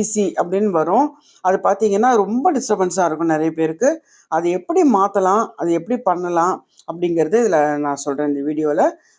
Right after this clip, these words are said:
அது மாதிரி ஆட்டோ டப்பிங்னு ஒண்ணு வருது. இப்பெல்லாம் பார்த்தீங்கன்னா நாங்க வந்து அதை டப் பண்றது இல்ல. அது வந்து YouTube-ல அவங்களே கொடுக்குற ஒரு, அ, ப்ரொவிஷன் தான். அதுலயே வந்து ஆட்டோமேட்டிக்கா வருது. சில டைம் வருது,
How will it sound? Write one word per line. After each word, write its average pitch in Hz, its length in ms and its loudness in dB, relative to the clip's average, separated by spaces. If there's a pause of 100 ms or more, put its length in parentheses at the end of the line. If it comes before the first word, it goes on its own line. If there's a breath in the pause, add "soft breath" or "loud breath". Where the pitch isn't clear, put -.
அது 214 140 2
மாதிரி 247 200 2
ஆட்டோ 262 360 2
டப்பிங்னு 202 480 2
ஒண்ணு 175 180 0
வருது. 160 300 2
இப்பெல்லாம் 202 420 0
பார்த்தீங்கன்னா 190 380 0
நாங்க 208 220 2
வந்து 214 220 4
அதை 180 120 -8
டப் 160 240 -2
பண்றது 156 360 -2
இல்ல. 151 140 0 (720 soft breath)
அது 220 180 2
வந்து 262 240 0
YouTube-ல 262 540 4
அவங்களே 247 440 2
கொடுக்குற 277 320 0 (100)
ஒரு, 196 200 4 (960 soft breath)
அ, 185 80 -4 (160)
ப்ரொவிஷன் 175 580 0
தான். 170 200 0
அதுலயே 226 460 2
வந்து 226 240 2
ஆட்டோமேட்டிக்கா 214 580 0
வருது. 165 240 0
சில 214 220 -2
டைம் 269 280 2
வருது, 226 300 2